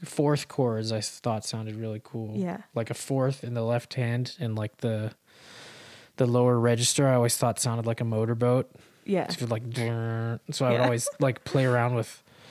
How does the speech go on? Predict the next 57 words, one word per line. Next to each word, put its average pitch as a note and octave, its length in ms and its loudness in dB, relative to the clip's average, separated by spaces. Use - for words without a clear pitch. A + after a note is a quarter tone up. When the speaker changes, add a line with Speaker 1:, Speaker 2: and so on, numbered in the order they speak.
Speaker 2:
Yeah. F#3+ 300 2
Speaker 1:
And C#3 140 2
I C#3+ 40 6
didn't D3+ 140 2
know D3+ 80 4
what C#3+ 100 6
a C3+ 40 2
fourth C#3 400 0
was, B2 360 4
Speaker 2:
Right, C4+ 100 6
Speaker 1:
but B2 100 4
I - 60 4
Speaker 2:
you - 40 2
Speaker 1:
was E4 80 4
Speaker 2:
were E4+ 60 2
just D#4 220 0
Speaker 1:
just - 100 -6
Speaker 2:
interested C4+ 480 2
in A3 80 4
the G#3 80 4
sounds. F#3 680 2
Yeah, A3 280 2
so C4+ 240 2
it - 40 0
wasn't D#4+ 320 2
that, A#3 140 2
like, G3+ 180 0
you G#3 80 2
hated F#3 360 0
piano, D#3+ 380 -2
you D#3 120 -4
just, E3 220 -6
like, F3+ 160 -6
the E3 100 0
lessons D#3 680 -4
were E3+ 100 -4
just, E3 260 -10
like, - 320 -8
Speaker 1:
Yeah, G#3+ 120 2
they G3 100 2
were G#3 40 4
Speaker 2:
Yeah. F#3+ 60 6
Speaker 1:
a - 0 -
little D#3 180 6
cheesy. A2+ 400 -2
Speaker 2:
Yeah. F3+ 220 -2
Speaker 1:
And C3+ 220 0
it - 80 -4
w-, C3+ 260 0
it D3+ 120 0
was, B2+ 340 -4
I'm D3+ 220 2
so C#3+ 320 2
glad C3+ 240 4
I C3 80 2
took C3 240 -2
them, D#3 280 0